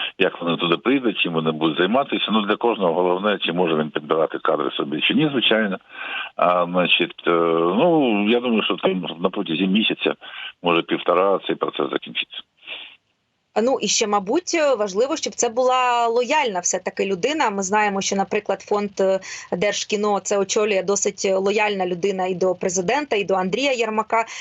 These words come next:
Speaker 2: І є тут, с-, знаєте, у багатьох є суперечності, що якщо прийде авторитетна людина зі сфери культури,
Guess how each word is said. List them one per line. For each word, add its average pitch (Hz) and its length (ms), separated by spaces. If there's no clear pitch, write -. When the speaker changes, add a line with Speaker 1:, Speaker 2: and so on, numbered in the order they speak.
Speaker 2:
І 214 140
є 208 340
тут, 254 180
с-, 208 160
знаєте, 233 420
у 226 40
багатьох 214 400
є 254 60
суперечності, 254 640
що 208 140
якщо 202 220
прийде 240 280
авторитетна 226 640
людина 214 400
зі 208 100
сфери 214 300
культури, 233 520